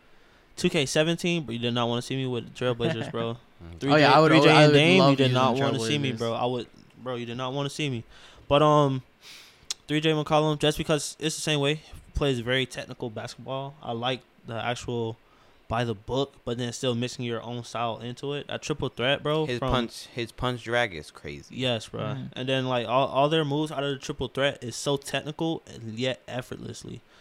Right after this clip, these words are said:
Speaker 1: Like, you can, you, you look at 'em and you would never know that, like, or you look at 'em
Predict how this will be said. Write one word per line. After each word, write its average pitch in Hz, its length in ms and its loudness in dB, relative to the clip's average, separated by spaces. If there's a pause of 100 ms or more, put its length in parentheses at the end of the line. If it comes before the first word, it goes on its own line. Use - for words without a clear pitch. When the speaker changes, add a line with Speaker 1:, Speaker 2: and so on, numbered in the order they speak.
(180)
Speaker 1:
Like, 113 340 -8
you 131 140 -4
can, 123 280 -4
you, 127 320 -8
you 131 120 -2
look 139 200 2
at 160 140 4
'em 170 300 0
and 127 80 -4
you 135 100 0
would 120 140 0
never 127 280 -2
know 123 280 -2
that, 117 180 -2
like, 113 280 -6 (760)
or 135 120 2
you 147 160 4
look 156 200 4
at 160 100 6
'em 147 60 4